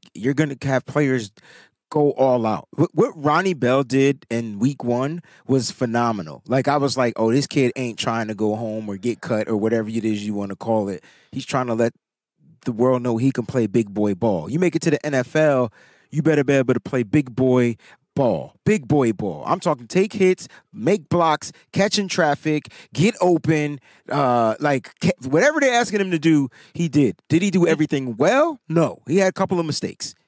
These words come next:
Speaker 2: You know what he reminded me of? He reminded me of, uh, Richie James, but tougher.
Speaker 1: Yes!
Speaker 2: Like,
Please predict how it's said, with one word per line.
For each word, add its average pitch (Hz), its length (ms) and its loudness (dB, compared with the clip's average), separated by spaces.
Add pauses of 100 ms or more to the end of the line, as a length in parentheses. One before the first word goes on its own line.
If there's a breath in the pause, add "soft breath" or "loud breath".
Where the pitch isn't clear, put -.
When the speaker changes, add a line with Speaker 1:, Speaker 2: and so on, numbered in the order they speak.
(140)
Speaker 2:
You 139 100 -8
know 196 80 0
what 277 100 2
he 277 60 -4
reminded 143 500 -4
me 185 200 -8
of? 202 340 -8 (800)
He 185 160 -6
reminded 214 320 -4
me 220 240 -2
of, 123 280 -4 (120)
uh, 113 160 -10 (260)
Richie 170 460 -10
James, 147 480 -8
but - 240 -12
tougher. 107 500 -10 (1120)
Speaker 1:
Yes! 349 640 0
Speaker 2:
Like, - 60 -20